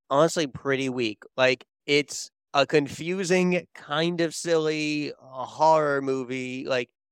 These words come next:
honestly, surprisingly traditional horror movie from Cronenberg that isn't very <laughs> good.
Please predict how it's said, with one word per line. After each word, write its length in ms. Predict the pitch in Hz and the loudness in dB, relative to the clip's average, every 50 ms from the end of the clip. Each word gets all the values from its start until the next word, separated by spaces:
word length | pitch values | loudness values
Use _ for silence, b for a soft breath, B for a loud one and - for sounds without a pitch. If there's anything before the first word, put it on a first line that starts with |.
| _ _ - 185 | _ _ -14 -8
honestly, 560 | - 160 175 214 - - 196 170 170 160 156 - | -4 0 0 0 0 0 -2 -2 -2 -4 -6 -8
surprisingly 720 | - - 165 147 143 139 143 147 156 147 139 143 143 135 | -6 -4 -4 -4 0 2 4 4 4 4 0 -2 -4 -4
traditional 580 | 123 - 139 127 135 139 - - 143 127 131 147 | -2 -2 -2 -2 -2 -4 -6 -6 -6 -4 -4 -4
horror 340 | 170 135 127 117 113 113 110 | -4 -4 -4 -4 -4 -4 -6
movie 340 | 110 110 110 104 117 117 107 | -6 -8 -10 -10 -12 -14 -12
from 200 | - 120 113 104 | -12 -12 -12 -10
Cronenberg 800 | - 123 117 113 113 113 110 110 117 113 110 110 110 107 104 _ _ _ _ _ _ _ _ _ _ _ _ - | -8 -6 -6 -6 -6 -8 -8 -6 -4 -4 -2 -2 -2 -4 -6 _ _ _ _ _ _ _ _ _ _ _ _ -14
that 400 | 123 123 131 127 127 127 131 - _ _ _ _ _ _ _ _ _ _ | -2 0 2 2 2 2 0 -2 _ _ _ _ _ _ _ _ _ _
isn't 400 | - 156 165 160 147 156 165 156 - | -8 -4 -4 -2 -2 -2 -4 -4 -10
very 760 | 147 147 143 135 139 147 143 139 113 - 165 151 131 127 _ _ _ _ _ | -16 -18 -10 0 4 4 4 4 2 0 -4 -4 -4 -6 _ _ _ _ _
<laughs> 200 | _ _ _ - | _ _ _ -2
good. 800 | 147 160 151 139 - - - - - 131 165 202 - 359 320 - | 2 4 4 4 4 0 -2 -6 -6 -4 -6 -4 -2 -4 -4 -4